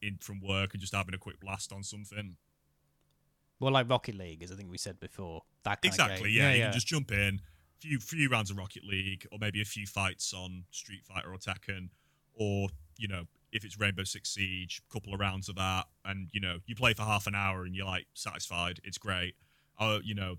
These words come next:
Speaker 1: that's one of the reasons I haven't played an R P G in ages, and why I've only recently just gone into Divinity Original Sin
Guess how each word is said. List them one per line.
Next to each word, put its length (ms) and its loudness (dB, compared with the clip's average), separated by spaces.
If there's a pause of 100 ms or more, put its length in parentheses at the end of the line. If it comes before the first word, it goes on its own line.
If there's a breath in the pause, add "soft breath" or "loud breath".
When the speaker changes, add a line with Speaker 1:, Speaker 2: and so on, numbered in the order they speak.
Speaker 1:
that's 220 0
one 80 2
of 60 2
the 40 -2
reasons 240 0
I 60 0
haven't 220 0
played 180 0
an 60 -2
R 120 -2
P 160 -8
G 220 -2
in 60 -2
ages, 640 -4
and 160 -4
why 160 2
I've 80 2
only 220 -2
recently 400 -8
just 220 -16
gone 120 -10
into 160 -10
Divinity 420 -4
Original 280 -12
Sin 220 -14